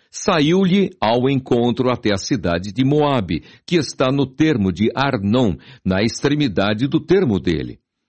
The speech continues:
E Balaque disse a Balaão: "Porventura não enviei diligentemente a chamar-te? Por que não vieste a mim?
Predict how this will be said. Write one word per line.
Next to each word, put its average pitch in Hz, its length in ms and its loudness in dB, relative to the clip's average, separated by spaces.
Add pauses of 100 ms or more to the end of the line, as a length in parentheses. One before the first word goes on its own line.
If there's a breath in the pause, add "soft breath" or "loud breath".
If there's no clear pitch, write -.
(140)
E 220 60 2
Balaque 127 480 0
disse 107 580 -2
a 101 240 -2
Balaão: 90 600 -2 (520)
"Porventura 240 640 2
não 147 220 2
enviei 101 420 2
diligentemente 123 1200 -2 (140)
a 113 100 -2
chamar-te? 110 800 -2 (460)
Por 466 140 -2
que 370 160 0
não 170 180 2
vieste 139 540 2
a 117 40 2
mim? 113 360 0